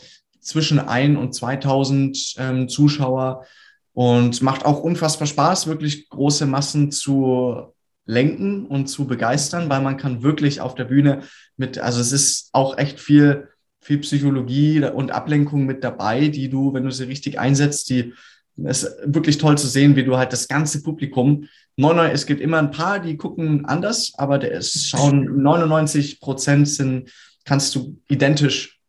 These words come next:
steuern von den Leuten. Und das ist, ist ein sehr cooles Gefühl, macht sehr viel Spaß.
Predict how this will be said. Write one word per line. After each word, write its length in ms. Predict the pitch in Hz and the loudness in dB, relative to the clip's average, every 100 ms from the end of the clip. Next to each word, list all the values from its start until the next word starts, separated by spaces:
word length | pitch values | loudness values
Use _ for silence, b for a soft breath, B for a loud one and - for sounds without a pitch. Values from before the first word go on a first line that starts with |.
| - | -16
steuern 540 | - 117 123 110 98 - | -6 0 2 2 -4 -10
von 220 | - 110 | -8 -6
den 100 | 107 | 0
Leuten. 400 | 113 170 170 107 | 4 4 2 -2
Und 140 | 101 | -2
das 160 | 131 - | -4 -4
ist, 180 | - B B B | -6 B B B
ist 100 | - | -2
ein 180 | 135 - | -2 -2
sehr 200 | - 139 | 0 2
cooles 300 | 160 139 - | 4 4 2
Gefühl, 240 | - 151 | 2 4
macht 180 | 131 113 | 6 4
sehr 140 | - 127 | 0 -2
viel 140 | - | -2
Spaß. 420 | - 127 120 - | -2 0 0 -4